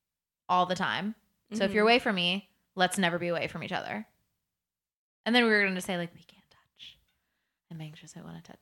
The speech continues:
Speaker 1: Let me just brush my little fingertips against your little fingertips in bio."
Speaker 2: Yeah, well, they went
Speaker 1: He would have to
Speaker 2: from
Speaker 1: murder the whole class if he was gonna lose his mind just then.
Speaker 2: Yeah. I don't know. I mean,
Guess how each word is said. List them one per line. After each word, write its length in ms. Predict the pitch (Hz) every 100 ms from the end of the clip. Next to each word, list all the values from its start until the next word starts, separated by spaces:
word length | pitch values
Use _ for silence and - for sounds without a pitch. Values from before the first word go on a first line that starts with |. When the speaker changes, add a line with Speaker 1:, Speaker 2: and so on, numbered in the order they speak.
| 180
Speaker 1:
Let 80 |
me 80 | 190
just 200 | 185 -
brush 300 | - 180 -
my 100 | 196
little 220 | 190 196
fingertips 480 | 196 202 202 202 190
against 300 | 202 202 202
your 80 | 208
little 180 | 202 208
fingertips 500 | 208 208 208 202 -
in 80 | 202
bio." 420 | 208 202 185 190 - _ _ _ _ _
Speaker 2:
Yeah, 120 | 254 269
well, 140 | 220
they 180 | 202 208
went 180 | 202 202
Speaker 1:
He 60 |
would 80 | 349
have 100 | 392
to 100 | 466
Speaker 2:
from 40 | 403
Speaker 1:
murder 120 | 403
the 80 | 392
whole 280 | - 311 320
class 560 | - 240 185 165 -
if 140 | 139 202
he 80 | 196
was 120 | 180
gonna 220 | 185 175
lose 140 | 170
his 120 | 175 -
mind 300 | - 175 -
just 160 | - -
then. 240 | - 262 - _ - _ _ _ _ _ _ _ _ _ _ _ _ -
Speaker 2:
Yeah. 800 | 240 262 311 339 330 320 311 320 311 _ _ _ _ _ 330
I 40 |
don't 140 | 392
know. 160 | 269 254
I 140 | 254
mean, 200 | 247 247